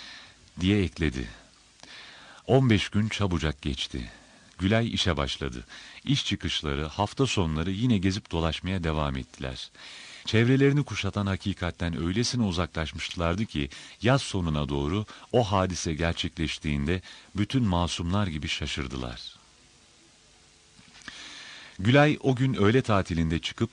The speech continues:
deniz kenarında Yavuz'la buluşacakları yere gitti, bir banka oturdu. Hava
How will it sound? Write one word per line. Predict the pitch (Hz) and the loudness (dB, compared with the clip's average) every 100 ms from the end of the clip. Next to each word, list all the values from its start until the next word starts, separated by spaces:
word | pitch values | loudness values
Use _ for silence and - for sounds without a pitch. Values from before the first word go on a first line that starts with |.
| - 101 | -6 2
deniz | 98 127 - | 4 4 2
kenarında | 92 85 85 90 110 | 0 2 2 2 2
Yavuz'la | 90 87 80 78 | 2 2 0 0
buluşacakları | 82 82 85 90 - 95 107 | 0 -2 0 0 2 0 2
yere | 82 78 | 4 2
gitti, | 64 - - 107 104 | 0 -6 -4 -4 -4
bir | 90 98 85 | -2 0 2
banka | 76 71 80 | 2 0 -4
oturdu. | 65 - 65 64 - - - - - - | -6 -6 -6 -8 -12 -16 -18 -18 -18 0
Hava | 92 104 117 | 4 6 4